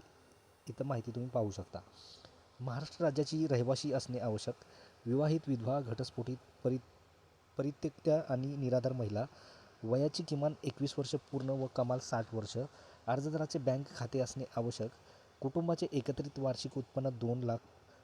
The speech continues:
पन्नास हजारपेक्षा जास्त नसावे. शासनाच्या अन्य योजनेद्वारे दीड हजार रुपयांपेक्षा जास्त लाभ घेतलेला नसावा. ट्रॅक्टर वगळून चारचाकी वाहन नावावर नसेल अशा महिला.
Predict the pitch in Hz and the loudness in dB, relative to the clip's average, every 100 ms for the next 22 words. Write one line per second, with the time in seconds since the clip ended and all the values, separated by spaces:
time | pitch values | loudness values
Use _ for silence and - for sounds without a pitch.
0 | - - 123 143 143 127 120 127 127 110 | -8 -2 0 0 0 -2 -2 -4 -4 -2
1 | - - - 127 110 95 110 - 120 - | -2 -2 -2 -4 -4 -4 -4 2 0 2
2 | 139 160 139 135 147 139 127 113 127 127 | -4 -4 -4 -2 0 0 0 0 0 2
3 | 110 120 - - - - 113 107 156 175 | 2 -2 -8 -20 -20 -12 -4 4 4 4
4 | 156 139 156 - 135 117 135 135 131 - | 4 2 2 2 0 2 0 0 -4 -2
5 | 127 120 113 - 123 113 123 139 113 - | 0 0 0 0 0 0 -4 -2 -2 0
6 | 113 120 143 139 101 85 90 - - - | -2 0 0 2 0 0 -10 -18 -20 -20
7 | - - - - 147 139 - 185 160 165 | -20 -20 -20 -2 -2 0 0 0 2 2
8 | 160 156 143 147 147 143 131 139 127 120 | 2 2 2 0 0 0 0 0 2 4
9 | 123 123 - 123 - 117 113 131 113 90 | 2 0 -2 -4 -2 -2 0 0 -2 -2